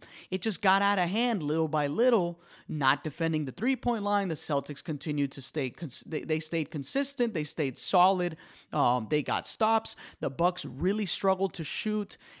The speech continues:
and the Celtics were hot, you know, a-, and this goes hand in hand with what I've been saying about the Milwaukee Bucks that concerns me.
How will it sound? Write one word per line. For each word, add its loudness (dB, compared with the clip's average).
and 0
the 2
Celtics 0
were 2
hot, 2
you 2
know, 2
a-, 0
and 0
this 2
goes 4
hand 0
in 0
hand -2
with -4
what 4
I've 4
been 0
saying 0
about 0
the -2
Milwaukee 0
Bucks 2
that -2
concerns -2
me. -10